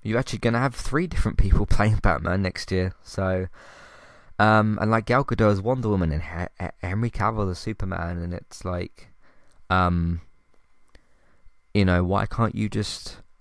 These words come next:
why can't you do something better with these characters? And, I mean, I'm not gonna get into all the H-, Henry Cavill stuff here, but, like, yeah,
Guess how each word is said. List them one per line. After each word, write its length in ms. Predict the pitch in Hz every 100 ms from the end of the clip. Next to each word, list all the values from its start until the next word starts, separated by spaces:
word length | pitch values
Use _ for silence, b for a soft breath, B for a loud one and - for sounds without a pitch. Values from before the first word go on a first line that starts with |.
| _ _ _ - - _ _ _ _ -
why 200 | - 143
can't 180 | - -
you 140 | 147
do 100 | 151
something 280 | 151 - -
better 340 | - 110 - 110
with 140 | 101
these 180 | 87 -
characters? 800 | - 98 117 - 90 85 - - -
And, 540 | 98 101 98 98 - - - - - _ - - - -
I 20 |
mean, 120 | 117
I'm 100 | 131
not 100 | 160
gonna 160 | 147 127
get 140 | -
into 160 | 107 110
all 60 | 101
the 120 | 95
H-, 60 | -
Henry 240 | 101 98 92
Cavill 320 | 98 95 90
stuff 260 | 92 87
here, 240 | 90 87 85
but, 160 | 80
like, 540 | - 87 87 - - - - - _ _ _ _ _ _ _ - - _ - 101
yeah, 480 | 104 92 98 95